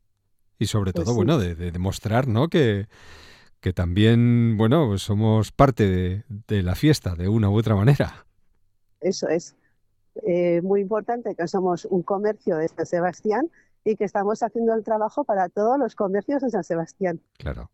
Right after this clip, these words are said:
Speaker 2: Súper importante, que todo queda en San Sebastián.
Speaker 1: Y ya está todo cerrado, imagino, ¿no, Beatriz? Es decir, ya no puede ningún comercio más sumarse a esta iniciativa. Lo digo por si acaso alguien lo está pensando ahora mismo.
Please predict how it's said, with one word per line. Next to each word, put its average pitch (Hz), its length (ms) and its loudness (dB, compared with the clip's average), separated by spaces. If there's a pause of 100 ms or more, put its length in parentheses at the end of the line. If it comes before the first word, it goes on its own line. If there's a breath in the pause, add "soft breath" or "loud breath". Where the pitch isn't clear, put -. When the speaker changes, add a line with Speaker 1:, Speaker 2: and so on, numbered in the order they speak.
(100)
Speaker 2:
Súper 202 360 -2
importante, 180 640 -4
que 170 200 -2
todo 220 240 0
queda 247 320 -2 (160)
en 175 140 0
San 156 180 -8
Sebastián. 170 480 -4 (680 soft breath)
Speaker 1:
Y 104 120 0
ya 110 120 4
está 160 160 0
todo 143 240 2
cerrado, 127 380 2
imagino, 98 460 0
¿no, 135 120 2
Beatriz? 143 420 2 (100)
Es 104 200 -6
decir, 107 280 0
ya 117 160 4
no 120 160 2
puede 123 280 4
ningún 113 300 4
comercio 113 460 2
más 117 240 4
sumarse 117 480 2
a 110 60 2
esta 110 180 0
iniciativa. 151 840 0
Lo 127 140 2
digo 160 180 4
por 143 140 2
si 135 80 2
acaso 131 280 2
alguien 117 240 2
lo 113 60 2
está 110 160 -2
pensando 117 440 0
ahora 95 200 -4
mismo. 139 400 -2